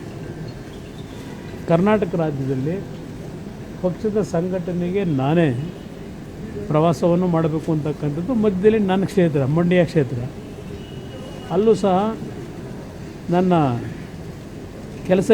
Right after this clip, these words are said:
ಏನು ಮಾಡಬೇಕಾಗಿದೆ, ಕ್ಷೇ-, ಕ್ಷೇತ್ರದ ಲೋಕಸಭಾ ಸದಸ್ಯನ ಇದು ನನ್ನ ಒಂದು ಕೆಲವು ದಿನನಿತ್ಯದ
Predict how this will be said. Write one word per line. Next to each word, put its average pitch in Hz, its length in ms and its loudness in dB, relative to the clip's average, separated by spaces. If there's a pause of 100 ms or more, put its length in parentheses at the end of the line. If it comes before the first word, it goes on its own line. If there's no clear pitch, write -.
ಏನು 196 160 4
ಮಾಡಬೇಕಾಗಿದೆ, 143 600 4 (1000)
ಕ್ಷೇ-, 185 280 4
ಕ್ಷೇತ್ರದ 175 440 0 (380)
ಲೋಕಸಭಾ 170 420 0
ಸದಸ್ಯನ 143 380 -2 (1160)
ಇದು 220 140 8 (380)
ನನ್ನ 175 180 4 (120)
ಒಂದು 156 180 2 (320)
ಕೆಲವು 160 280 6 (1300)
ದಿನನಿತ್ಯದ 202 540 4